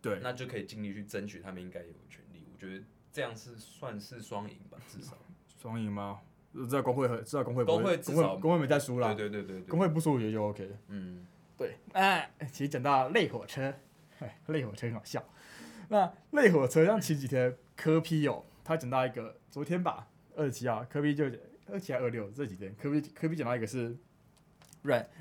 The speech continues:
Speaker 1: 软性封城。
Speaker 2: 软性封城又是什么？
Speaker 1: 那软性封城，它这个，这个名词其实，哦，他讲，他讲软性封城的时候，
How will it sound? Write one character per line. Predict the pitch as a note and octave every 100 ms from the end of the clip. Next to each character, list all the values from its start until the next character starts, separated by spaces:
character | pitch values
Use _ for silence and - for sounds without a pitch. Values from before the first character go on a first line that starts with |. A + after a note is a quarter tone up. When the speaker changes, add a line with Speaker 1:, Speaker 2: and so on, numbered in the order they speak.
| -
Speaker 1:
软 | B2 G#2
性 | G3 D3
封 | D3 D3
城。 | D#3 - C#3+ - _
Speaker 2:
软 | - G2+
性 | - - C3+
封 | - A#2 -
城 | G2
又 | G#2+
是 | G#2
什 | F#2
么？ | F#2 F#2+ - - - - - _ - _ _
Speaker 1:
那 | F3+ G#3
软 | C3
性 | E3+
封 | E3
城， | C3
它 | D#3
这 | D#3+
个， | A#2
这 | - F3+
个 | B2
名 | A#2
词 | A#2 G2+
其 | G#2
实， | G2+ G2 G2+ - _ _ F3+
哦， | C3 - - - -
他 | B3
讲， | C#4+
他 | G3+ C4+
讲 | A3+
软 | C#3
性 | F3+
封 | F3+
城 | D3+
的 | B2+
时 | B2
候， | C3 A2+